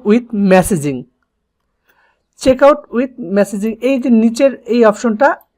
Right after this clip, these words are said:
হ্যাঁ, এখানে আমি just একটা ক্লিক দিব বা ওই, আহ, ডান সাইডে, উম, এই, এই ঘরটা দেখেন ডানের এই জায়গাটাতে ক্লিক দিব, দিয়ে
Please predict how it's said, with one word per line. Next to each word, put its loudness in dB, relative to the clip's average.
হ্যাঁ, -8
এখানে 4
আমি 0
just 0
একটা -10
ক্লিক -4
দিব 0
বা 2
ওই, -2
আহ, 2
ডান 0
সাইডে, 0
উম, -2
এই, 0
এই -2
ঘরটা -2
দেখেন -2
ডানের 0
এই -4
জায়গাটাতে -6
ক্লিক -8
দিব, -6
দিয়ে -4